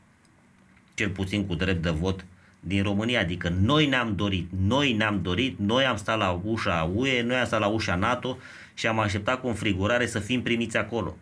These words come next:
N-a fost invers. Pe când ăștia rușii din Donbass, din, uh, uh, toate regiunile ocupate de la Crimea încoace, nu s-au rugat de Federația Rusă să vină peste ei,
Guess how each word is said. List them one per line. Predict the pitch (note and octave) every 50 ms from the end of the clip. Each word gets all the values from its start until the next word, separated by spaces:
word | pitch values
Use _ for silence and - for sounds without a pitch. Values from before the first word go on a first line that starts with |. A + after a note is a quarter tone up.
| - - - - - - _ _ _ _ _ _ _ _ _ _ _ _ - G2
N-a | F#2 F2+ F#2 F#2 G2 A2+ A#2+
fost | G2+ B2+ A#2 A#2
invers. | B2 B2+ A#2+ G2 D#2+ D#2 - - - - _ _ _ _ _ _ _ _ _ _ _ _ -
Pe | - G2 F2 F#2
când | - A2 A2 G#2+ G2+ G2
ăștia | G#2+ G#2+ G#2+ G#2 - A2 G#2 F#2+
rușii | G#2 A#2+ A#2+ - - G2 E2+ F2 - - - - - -
din | - E2 F#2+ G2+ G2+ G2 F#2
Donbass, | E2+ G#2 G#2 G2+ G2 F#2 E2+ A#2 A#2 A2+ G#2 - - - - F#2 E2
din, | E2+ F#2 F2+ F#2 F#2 F2+ F#2
uh, | F#2 F#2 F#2 F2+ F2+ F2 F2+ F2+ F2+ F2+ - - - - - F#2 F#2
uh, | F#2 F#2+ F#2+ F#2+ F#2 F2+ F2+
toate | F2+ A#2 A2+ A#2 B2
regiunile | A#2+ G#2 G2+ F2 F2 A2 A2 A2+ G#2 G2+
ocupate | G2+ F#2+ F2+ F#2 - F2+ F2+ - A2 G#2+ G2+ - G2 F2+ F2 E2+ E2 - - - - -
de | - E2+ G#2 A2
la | A#2+ A2+ A2
Crimea | A2 G2+ G2 F#2+ G2 A2 A#2 A2 F#2+
încoace, | E2+ F2+ - G2+ G2+ G#2 - C3+ C3+
nu | C3 B2+ C3 C#3+ D#3+ F#3 F#3
s-au | F3+ - E3 D#3+ D#3 D3+
rugat | C#3+ B2 B2 C3 B2 A2+
de | B2
Federația | A2+ - A#2 G#2 A2 G#2+ A2 G#2 - A2
Rusă | G#2 A2 G2+ G2+
să | G2 G#2 G#2+
vină | G2 G#2 G2+ G#2
peste | - - - F#2+ F2+ - - F2
ei, | E2+ E2 D#2+ D#2+ -